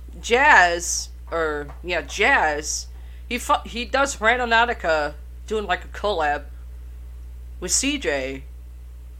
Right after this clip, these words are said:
and C J's, uh, producer Dylan. Jazz finds,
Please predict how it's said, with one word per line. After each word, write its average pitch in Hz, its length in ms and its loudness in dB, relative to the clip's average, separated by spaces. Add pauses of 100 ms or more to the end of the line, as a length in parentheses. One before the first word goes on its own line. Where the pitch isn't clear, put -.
(2000)
and 160 500 -2 (220)
C 202 300 -6
J's, 170 400 0 (280)
uh, 147 460 2 (220)
producer 185 320 -6
Dylan. 156 420 -2 (4000)
Jazz 349 420 6
finds, 180 1000 2